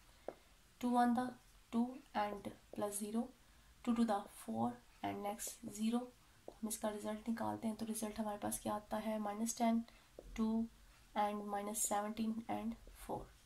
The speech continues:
ये हमारे पास एबी को multiply करके result आ गया। अब हमने किसको multiply करना है? यानी A and C को, ये वाला part निकालना है। A हमारे पास माइनस वन, टू, three and zero है और B हमारे पास क्या है?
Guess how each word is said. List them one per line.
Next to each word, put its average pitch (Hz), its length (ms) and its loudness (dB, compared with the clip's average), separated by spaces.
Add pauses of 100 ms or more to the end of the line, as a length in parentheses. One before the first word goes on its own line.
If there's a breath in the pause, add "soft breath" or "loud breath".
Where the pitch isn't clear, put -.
(160)
ये 202 80 -10
हमारे 214 180 2
पास 226 220 0
एबी 220 240 2
को 226 140 2
multiply 202 340 0
करके 240 340 -2 (420 loud breath)
result 196 340 -2
आ - 100 -2
गया। - 180 -14 (600 loud breath)
अब 226 80 4
हमने 247 180 4
किसको 247 280 2
multiply 240 320 4
करना 226 200 4
है? 226 120 2 (120)
यानी 202 420 -4
A 208 160 -2
and 208 180 -2
C 254 180 0
को, 247 260 -2 (100)
ये 196 100 -4
वाला 202 140 -2
part 220 340 0
निकालना 226 340 2
है। 214 100 -6 (1120 loud breath)
A 233 160 6
हमारे 226 220 6
पास 226 340 4
माइनस 220 360 0
वन, 220 260 0 (140)
टू, 220 340 0 (240)
three 220 240 0
and 208 180 -2
zero 214 260 -2
है 220 200 0 (640 loud breath)
और 214 180 4
B 226 140 10
हमारे 226 180 8
पास 214 240 0
क्या 208 180 0
है? 220 220 0